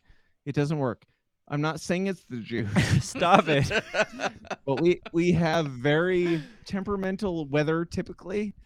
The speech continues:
Speaker 1: and it works fine.
Speaker 2: Very
Speaker 1: And
Speaker 2: cool.
Speaker 1: then whenever I wanna have a, a Jew on my podcast, um, the weather works up, and then the <laughs> shitty internet doesn't work anymore. <laughs>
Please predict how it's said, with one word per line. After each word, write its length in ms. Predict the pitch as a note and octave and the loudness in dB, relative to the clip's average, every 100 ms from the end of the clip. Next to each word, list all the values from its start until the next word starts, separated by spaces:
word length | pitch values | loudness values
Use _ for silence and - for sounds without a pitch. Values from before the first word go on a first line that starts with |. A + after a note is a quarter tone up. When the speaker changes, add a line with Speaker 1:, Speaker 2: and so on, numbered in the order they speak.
| - _ - - | -20 _ -20 -8
Speaker 1:
and 220 | C3 C3 | -4 -2
it 40 | C3+ | 0
works 300 | C#3 C3 - | -2 -4 -8
fine. 480 | - E3 D#3+ B2+ G#2+ | -8 -4 -4 -4 -4
Speaker 2:
Very 140 | C3 B2+ | -4 -2
Speaker 1:
And 100 | D3 | -2
Speaker 2:
cool. 60 | |
Speaker 1:
then 200 | D3+ C#3+ C#3+ | -2 -4 -4
whenever 400 | D#3 E3 F3+ F#3+ | -2 -2 0 0
I 40 | |
wanna 200 | G3 G3 F#3+ | 0 -2 0
have 80 | F3 | 0
a, 300 | C#3+ B2 G#2+ _ - | -2 -2 -6 _ -20
a 60 | E2 - A#2 | -20 -20 -12
Jew 340 | - C#3+ D#3 | -2 2 2
on 160 | C#3 B2 | 0 -2
my 120 | A2+ | -2
podcast, 760 | C3 C#3+ - G#2+ G#2 - - - - - | -4 -4 -6 -8 -8 -12 -14 -16 -20 -8
um, 240 | C3 B2 A#2+ | -4 -2 -2
the 80 | |
weather 680 | A#2+ A#2+ - D3 A2+ A2 B2 _ _ _ _ - | 0 -2 -2 -2 -2 -6 -8 _ _ _ _ -10
works 420 | A#2+ C#3 C#3 - | -4 -4 -6 -4
up, 320 | C#3 C3 - - - | 0 0 -2 -10 -8
and 240 | C3 C#3 | -6 -4
then 340 | C3 B2+ C3 B2+ - _ - - | -2 -2 -4 -10 -18 _ -14 -2
the 60 | |
<laughs> 20 | C#3 | 0
shitty 640 | F#2+ - - C#3+ - - - | 2 4 4 4 -2 -8 -6
internet 400 | F3 D#3 D#3 C3 - F4 D#4 D#4+ A#3 - | -2 0 0 -2 -6 -12 -10 -10 -12 -4
doesn't 300 | D#3+ D#3 D#3+ | -4 -2 0
work 260 | D#3 D#3 - | 0 -2 -6
anymore. 440 | D#3 D3 C3+ C3 | -4 0 2 6
<laughs> 40 | C#3+ | 4